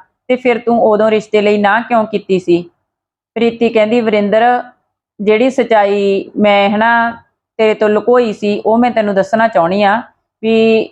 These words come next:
ਜਨਮ ਤੋਂ ਹੀ ਮੇਰੇ ਬੱਚੇਦਾਨੀ ਹੈ ਨਹੀਂ ਤੇ ਮੈਂ ਕਦੇ ਵੀ ਮਾਂ ਨਹੀਂ ਬਣ ਸਕੂੰਗੀ। ਤੇ ਮੈਂ ਨਹੀਂ ਚਾਹੁੰਦੀ ਸੀ ਕਿ ਮੇਰੇ ਇਸ ਨੁਕਸ ਕਰਕੇ ਤੂੰ ਕੱਲ੍ਹ ਨੂੰ ਇਹ ਗੱਲ ਕਹੇ ਵੀ ਮੈਂ ਤੇਰੇ ਨਾਲ ਵਿਆਹ ਨਹੀਂ ਕਰਾਉਣਾ।" ਵਰਿੰਦਰ ਕਹਿੰਦਾ ਕਿ "ਜਦੋਂ ਮੈਂ ਤੈਨੂੰ ਆਪਣੇ ਵਿਆਹ ਦਾ ਪ੍ਰਪੋਜ਼ਲ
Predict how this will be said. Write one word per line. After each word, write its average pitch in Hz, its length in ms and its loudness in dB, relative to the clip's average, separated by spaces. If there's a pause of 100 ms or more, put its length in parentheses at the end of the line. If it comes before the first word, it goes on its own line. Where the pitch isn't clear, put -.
(120)
ਜਨਮ 208 300 0
ਤੋਂ 226 140 0
ਹੀ 240 80 2
ਮੇਰੇ 220 200 2
ਬੱਚੇਦਾਨੀ 196 680 -2
ਹੈ 175 120 2
ਨਹੀਂ - 140 -2
ਤੇ 226 100 0
ਮੈਂ 214 140 0
ਕਦੇ 208 240 0
ਵੀ 247 100 0
ਮਾਂ 208 240 2
ਨਹੀਂ 185 120 -4
ਬਣ 165 200 0
ਸਕੂੰਗੀ। 160 500 -2 (460)
ਤੇ 277 100 2
ਮੈਂ 247 260 2
ਨਹੀਂ 240 160 -4
ਚਾਹੁੰਦੀ 233 320 2
ਸੀ 220 360 0
ਕਿ - 180 -2
ਮੇਰੇ 240 240 2 (100)
ਇਸ 220 180 0
ਨੁਕਸ 208 320 -2
ਕਰਕੇ 196 580 0 (380)
ਤੂੰ 247 260 2
ਕੱਲ੍ਹ 226 240 0
ਨੂੰ 262 160 2
ਇਹ 240 160 2
ਗੱਲ 254 200 2
ਕਹੇ 214 280 0
ਵੀ 220 120 0
ਮੈਂ 214 160 2
ਤੇਰੇ 208 200 0
ਨਾਲ 208 140 0
ਵਿਆਹ 170 180 2
ਨਹੀਂ 190 120 -6
ਕਰਾਉਣਾ।" 165 360 0 (520)
ਵਰਿੰਦਰ 226 380 0
ਕਹਿੰਦਾ 220 300 0
ਕਿ 247 380 0
"ਜਦੋਂ 214 480 2
ਮੈਂ 208 180 2
ਤੈਨੂੰ 202 560 0
ਆਪਣੇ 196 360 -2
ਵਿਆਹ 196 260 2
ਦਾ 233 100 0
ਪ੍ਰਪੋਜ਼ਲ 196 580 0